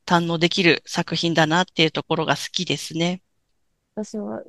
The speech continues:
Speaker 2: いいですね。
Speaker 1: うーん。そうで、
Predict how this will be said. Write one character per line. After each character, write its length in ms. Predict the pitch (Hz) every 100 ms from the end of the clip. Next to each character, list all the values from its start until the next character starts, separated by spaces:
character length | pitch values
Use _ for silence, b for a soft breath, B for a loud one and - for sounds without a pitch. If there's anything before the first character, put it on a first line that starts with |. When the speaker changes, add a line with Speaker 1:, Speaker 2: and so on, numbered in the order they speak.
| -
Speaker 2:
い 140 | 220
い 40 |
で 120 | 214 214
す 140 | -
ね。 140 | 208
Speaker 1:
う 580 | 214 220 233 240 240 247
ー 1080 | 175 175 180 185 180 175 175 170 160 156 143
ん。 60 | - _ - _ _ _ _ _ _ _ _
そ 180 | - -
う 40 |
で、 100 | -